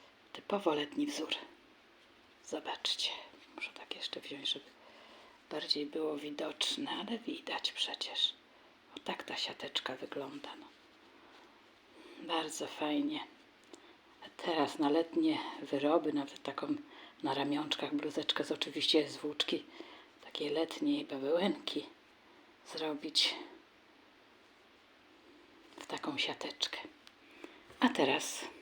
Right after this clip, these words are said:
pokażę wam, na czym to polega. Musi być w tym wzorze,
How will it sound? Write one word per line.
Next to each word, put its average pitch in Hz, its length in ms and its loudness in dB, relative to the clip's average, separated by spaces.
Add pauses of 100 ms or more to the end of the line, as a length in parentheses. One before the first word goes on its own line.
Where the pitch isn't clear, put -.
(160)
pokażę 143 420 0
wam, 147 320 -2 (760)
na 160 120 6
czym 147 200 4
to 151 120 -2
polega. 147 440 2 (1400)
Musi 214 280 12
być - 360 6 (920)
w - 120 -16
tym 220 180 6
wzorze, 147 520 4